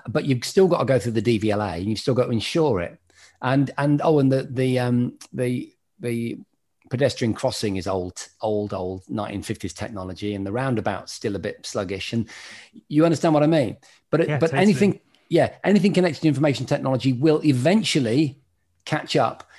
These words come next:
Speaker 1: Uh, it's like a wave breaking on a beach. So the mass of water doesn't reach the beach at exactly the same time. Certain parts of the wave touch certain parts of the beach earlier than others, yeah? And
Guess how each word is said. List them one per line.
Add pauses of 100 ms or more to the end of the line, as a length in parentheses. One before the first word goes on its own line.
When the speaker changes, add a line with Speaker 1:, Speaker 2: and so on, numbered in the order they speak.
(160)
Speaker 1:
Uh,
it's
like
a
wave
breaking
on
a
beach. (200)
So
the
mass
of
water
doesn't
reach
the
beach
at
exactly
the
same
time. (340)
Certain
parts
of
the
wave
touch
certain
parts
of
the
beach (200)
earlier (100)
than
others,
yeah? (320)
And